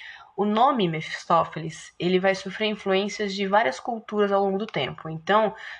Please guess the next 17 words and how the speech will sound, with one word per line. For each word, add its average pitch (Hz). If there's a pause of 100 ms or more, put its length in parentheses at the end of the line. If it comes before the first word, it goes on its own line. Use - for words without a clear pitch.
(100)
é, 180
tem 196
trechos 196
que 202
vão 185
vir 165 (260)
da 196
cultura 180
grega, 190 (300)
outros 190
da 170
cultura 165
hebraica, 196
até 196
da 226
cultura 240
persa. -